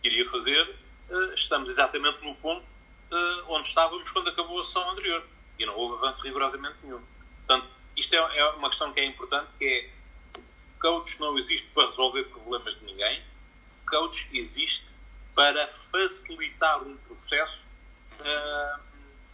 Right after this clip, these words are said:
de, eh, descoberta, criação de condições de desenvolvimento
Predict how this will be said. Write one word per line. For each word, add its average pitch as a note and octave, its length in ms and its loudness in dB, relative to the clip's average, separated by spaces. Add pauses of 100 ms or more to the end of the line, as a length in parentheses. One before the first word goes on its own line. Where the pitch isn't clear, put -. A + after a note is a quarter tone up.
(220)
de, E3 360 -6 (140)
eh, C3 840 -8 (160)
descoberta, D3+ 960 2 (460)
criação D3 560 -6
de - 60 -20
condições C3+ 580 -2
de - 180 -18
desenvolvimento B2 640 -4